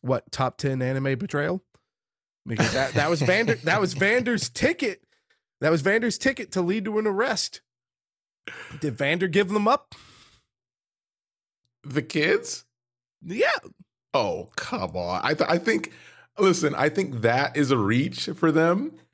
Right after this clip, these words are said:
Speaker 2: to be like, "Oh,
Speaker 1: <laughs>
Speaker 2: co-, he's the best dad in the world." There's no way. There's no way he's giving up the kids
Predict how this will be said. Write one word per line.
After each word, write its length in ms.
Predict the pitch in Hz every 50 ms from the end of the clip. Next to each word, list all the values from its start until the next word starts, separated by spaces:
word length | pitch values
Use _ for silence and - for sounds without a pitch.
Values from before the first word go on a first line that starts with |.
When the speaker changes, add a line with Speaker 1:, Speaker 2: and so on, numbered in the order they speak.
| _ -
Speaker 2:
to 120 | - 233 139
be 80 | 139
like, 200 | 131 127 123 - -
"Oh, 400 | 247 - - - - 277 269 -
Speaker 1:
<laughs> 40 | -
Speaker 2:
co-, 200 | - - 254 - - - - -
he's 220 | - 247 240 190
the 100 | 175 208
best 360 | 147 120 170 170 170 - - -
dad 280 | 151 127 120 113 98
in 60 | 92
the 60 | 92 90
world." 560 | 82 82 101 151 208 208 165 104 85 - - _ _ _ _ -
There's 320 | - 220 233 208 196 196 -
no 600 | 233 208 208 208 208 208 214 208 208 208 202 190
way. 400 | 165 147 117 95 82 78 71 - - - - -
There's 220 | - 160 156 160
no 340 | 160 165 160 165 165 165 160
way 180 | 156 143 139 127
he's 160 | 131 123 117
giving 220 | 120 113 107 104
up 100 | 98 95 -
the 80 | 98 95
kids 420 | - 90 67 57 - - -